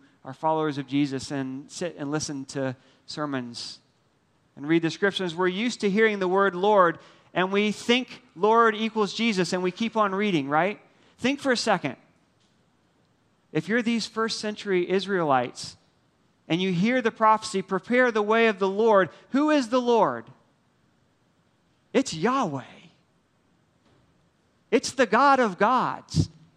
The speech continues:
and he's coming back to be with you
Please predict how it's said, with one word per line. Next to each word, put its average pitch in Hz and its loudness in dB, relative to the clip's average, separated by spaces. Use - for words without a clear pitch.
and 180 -2
he's 233 -2
coming 226 -6
back - -6
to 175 -2
be 214 -4
with 233 -4
you 135 -12